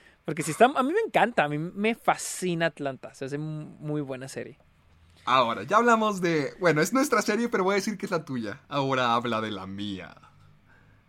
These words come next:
Speaker 1: <laughs> Se confirmó que, está en, que Netflix está desarrollando una serie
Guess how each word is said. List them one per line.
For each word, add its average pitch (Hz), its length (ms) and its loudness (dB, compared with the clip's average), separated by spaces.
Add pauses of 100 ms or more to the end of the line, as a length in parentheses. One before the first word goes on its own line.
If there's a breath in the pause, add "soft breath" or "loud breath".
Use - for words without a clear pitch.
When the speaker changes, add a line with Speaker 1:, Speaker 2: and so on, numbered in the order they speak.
(120)
Speaker 1:
<laughs> - 80 4 (1040 loud breath)
Se 339 320 0
confirmó 262 540 -2
que, 269 80 -4
está 233 180 -4
en, 233 80 -12
que 208 200 -4
Netflix 214 380 -6
está 220 100 -4
desarrollando 185 600 -2
una 226 300 -2
serie 247 680 0